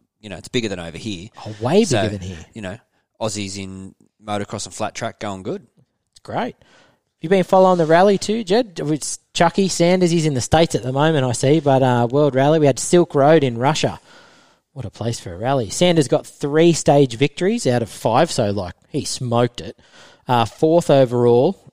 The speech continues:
Speaker 2: hindered by a ninth on day one and a one-minute time penalty, which obviously brought him back a bit to that fourth overall. There's three more rallies to go in the World Championship. Last one is in November in Abu Dhabi.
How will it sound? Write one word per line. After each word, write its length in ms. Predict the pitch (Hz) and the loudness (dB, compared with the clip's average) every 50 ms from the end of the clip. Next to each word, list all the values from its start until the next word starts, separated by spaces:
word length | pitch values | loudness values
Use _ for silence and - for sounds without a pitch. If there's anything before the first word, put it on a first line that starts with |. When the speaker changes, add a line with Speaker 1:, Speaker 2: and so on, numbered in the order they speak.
| _ _ - | _ _ -10
Speaker 2:
hindered 360 | - - 190 226 247 302 285 | -4 -2 0 0 0 0 0
by 220 | - 202 170 156 139 | 2 4 4 4 4
a 20 | |
ninth 480 | 131 131 120 127 135 160 170 120 - 139 | 2 0 0 0 0 0 0 -2 -4 -6
on 120 | 123 117 | -4 -2
day 240 | 110 131 120 117 113 | 0 0 0 0 0
one 420 | 113 113 127 131 127 113 104 104 - | 0 0 0 0 0 -2 -6 -10 -8
and 140 | - 120 110 | -6 -6 -4
a 140 | 110 101 104 | -4 -6 -6
one-minute 440 | 104 113 127 117 110 110 104 101 - | -4 -4 -4 -4 -4 -8 -10 -10 -12
time 260 | - - 110 110 123 | -10 -8 -6 -6 -6
penalty, 400 | 131 - 131 117 110 107 104 104 | -4 -4 -4 -4 -6 -6 -8 -10
which 300 | 101 104 101 - - - _ _ _ _ _ - - - _ _ _ _ _ _ - | -10 -10 -12 -12 -14 -14 _ _ _ _ _ -20 -20 -20 _ _ _ _ _ _ -6
obviously 300 | 120 117 120 - - 113 | -2 -2 -2 -2 -2 -4
brought 220 | 98 - 113 113 110 | -4 -2 -2 -2 -2
him 100 | 107 98 | -2 -2
back 220 | 117 113 117 - | -4 -4 -2 -4
a 40 | 123 | -4
bit 140 | 113 107 - | -6 -6 -8
to 100 | - 131 | -6 -6
that 200 | 123 95 92 - | -6 -6 -6 -4
fourth 280 | - 131 117 113 - 123 | -2 -2 0 0 -2 -2
overall. 400 | 110 110 101 107 117 120 117 110 | -4 -4 -2 -4 -4 -4 -4 -4
There's 160 | 110 113 - | -6 -8 -8
three 280 | - - 175 180 214 | -4 0 2 2 2
more 220 | 226 202 170 147 127 | 4 4 2 2 2
rallies 320 | 123 120 120 131 131 - - | 2 2 2 2 2 0 -2
to 100 | 135 120 | -2 0
go 200 | - 120 127 131 | 0 2 2 0
in 80 | 120 113 | 0 -4
the 80 | 107 | -4
World 260 | 104 117 117 113 107 | -4 -4 -4 -4 -4
Championship. 600 | - - 127 120 127 139 135 - - 120 110 - _ _ _ _ - - _ _ - | -4 -2 -2 -2 -2 -4 -4 -6 -4 -6 -6 -6 _ _ _ _ -20 -20 _ _ -2
Last 320 | 131 135 143 156 156 - | 2 4 4 4 2 0
one 140 | 156 131 123 | -4 -4 -2
is 140 | 127 117 120 | -2 -2 -2
in 140 | 120 113 110 | -4 -4 -4
November 600 | 110 110 110 101 95 113 135 156 151 - - - - | -4 -4 -4 -4 -2 -2 -2 -2 -2 -4 -6 -8 -8
in 160 | - 120 113 | -8 -8 -6
Abu 260 | 104 110 117 110 104 104 | -6 -6 -6 -6 -6 -6
Dhabi. 460 | - 110 123 131 123 107 104 123 | -2 0 0 0 0 -2 -6 -8